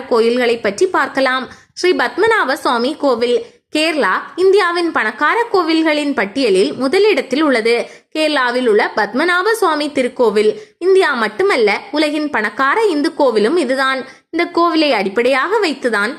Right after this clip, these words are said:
திருவனந்தபுரம் திரு கூட்டல் அனந்த கூட்டல் புரம் என்ற பெயரே உருவானது. இந்த கோவிலின் சொத்து மதிப்பு ஏறக்குறைய ஒரு லட்சம் கோடிக்கு மேல் என்று சொல்லப்படுகிறது. இரண்டாயிரத்தி பதினொன்றில் திறக்கப்பட்ட ரகசிய அறை ஏவிலிருந்து தங்கம் உள்ளிட்டவைகளின் மதிப்புதான் இது.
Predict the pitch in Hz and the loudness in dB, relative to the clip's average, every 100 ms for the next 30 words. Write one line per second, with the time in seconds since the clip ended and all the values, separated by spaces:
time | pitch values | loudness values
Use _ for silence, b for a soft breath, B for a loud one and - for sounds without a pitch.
0 | - 349 392 440 370 294 240 233 226 B | -4 0 2 2 0 0 0 -2 -4 B
1 | B _ 320 330 381 381 262 - 226 359 | B _ 2 2 0 2 0 0 -2 -2
2 | 233 262 392 453 453 262 208 262 262 233 | -4 -2 0 0 0 -4 -2 -2 0 0
3 | 311 427 403 294 254 196 185 214 339 277 | 0 2 2 0 0 0 2 2 2 0
4 | 262 254 247 240 269 262 B _ 330 330 | 0 0 0 2 0 -2 B _ -4 -2
5 | 330 330 330 320 294 254 202 392 403 277 | 0 0 2 0 0 -2 -2 0 0 -2
6 | 226 285 302 208 240 349 359 262 202 214 | -2 0 2 2 2 0 0 0 2 0
7 | - 247 254 254 247 403 415 - 285 269 | 0 0 2 -2 0 0 0 2 0 0
8 | 277 262 220 339 320 262 269 220 269 311 | -2 0 0 0 0 0 0 0 0 -2
9 | 277 269 233 240 240 B B - 302 302 | -2 -2 0 0 0 B B -4 -2 0
10 | 302 269 262 262 - 190 254 359 339 349 | -2 -2 -2 -4 -2 -2 -2 -2 0 0
11 | 285 214 202 214 349 208 202 190 B B | 0 -2 -2 -4 -2 -2 -2 -4 B B
12 | _ 254 294 349 381 370 233 208 277 - | _ -2 -2 2 2 2 0 0 -4 -2
13 | 233 269 381 403 277 208 220 - 233 262 | 0 2 4 4 4 2 0 0 -4 -2
14 | 403 415 370 339 294 262 262 247 240 202 | 0 4 4 2 0 0 0 0 2 -2
15 | 202 254 302 254 359 294 247 | -2 -4 -2 0 0 0 2